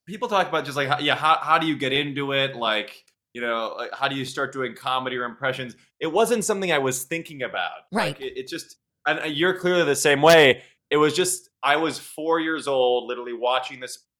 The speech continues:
Speaker 1: I was very drawn to this. Th-, there was this D V D cover, like, that when they made it into, when there were D V Ds back then,
Speaker 2: Yeah.
Speaker 1: I was, like, the last generation probably to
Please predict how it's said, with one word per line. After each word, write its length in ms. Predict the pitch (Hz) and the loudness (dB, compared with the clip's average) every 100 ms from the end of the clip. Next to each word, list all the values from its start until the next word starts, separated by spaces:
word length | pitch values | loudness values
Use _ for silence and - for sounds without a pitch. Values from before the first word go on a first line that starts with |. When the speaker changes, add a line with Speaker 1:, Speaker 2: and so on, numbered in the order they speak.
| _ | _
Speaker 1:
I 140 | 131 139 | 0 0
was 180 | 135 120 | 0 -2
very 260 | 170 180 | 0 0
drawn 400 | - 139 143 143 | 0 0 0 0
to 40 | 139 | 0
this. 340 | 127 - - _ _ _ - | -4 -6 -14 _ _ _ -8
Th-, 140 | 143 | -4
there 100 | 147 | -2
was 120 | 147 135 | -2 -4
this 120 | 135 | -8
D 220 | - 170 | -4 -2
V 180 | 156 147 | 0 0
D 220 | 147 143 - | 0 -2 0
cover, 280 | 139 123 | 0 0
like, 220 | 113 113 - | -2 -2 -4
that 160 | 120 | -4
when 100 | 120 | -4
they 140 | 123 120 | -6 -4
made 180 | 139 135 | -4 -2
it 80 | |
into, 260 | 131 123 131 - | -4 -6 -8 -10
when 120 | 127 123 | -10 -6
there 80 | |
were 100 | 131 | -4
D 180 | 120 139 | -4 -4
V 120 | 135 | -2
Ds 340 | 127 135 131 107 | 0 0 0 0
back 340 | 113 104 - | 4 4 2
then, 200 | 110 101 | 2 2
Speaker 2:
Yeah. 100 | 165 | 2
Speaker 1:
I 20 | |
was, 100 | 107 | 0
like, 100 | 110 - - | -6 -10 -8
the 80 | 117 | -6
last 400 | 117 120 117 - | -2 0 0 -4
generation 500 | 131 120 110 110 110 95 | -6 -4 -4 -8 -10 -12
probably 200 | 104 | -10
to 60 | 123 | -10